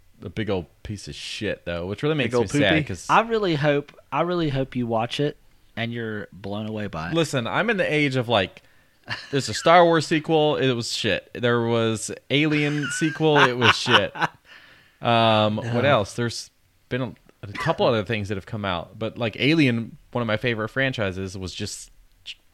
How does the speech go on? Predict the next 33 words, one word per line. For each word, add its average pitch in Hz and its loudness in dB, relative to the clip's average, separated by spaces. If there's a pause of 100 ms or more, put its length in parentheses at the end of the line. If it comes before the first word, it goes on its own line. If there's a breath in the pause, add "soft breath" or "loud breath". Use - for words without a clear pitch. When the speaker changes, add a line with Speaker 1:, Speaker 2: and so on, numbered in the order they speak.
(160)
Speaker 1:
fucking 117 -4
horrible. 95 -4 (140)
Speaker 2:
Oh, 220 8 (520)
I 226 10
know 320 10
a - 6
movie 165 6
we've 160 4
completely 196 2
left 190 6
off 202 0
the 165 0
list. 220 2 (120)
Speaker 3:
What? 143 -2
Speaker 2:
Oh, 175 10
never 151 8
mind. 110 2
It's 117 -6
on 104 -4
there. 104 -4
Sorry. 104 -2 (120)
Just, 127 0
Speaker 3:
What? - -6
Speaker 2:
just, 123 -2
I'm 131 8
not, 135 6
I 123 6
don't 127 6
wanna 131 6
embarrass 160 0
myself. 117 -2
We're 190 6
good. 214 6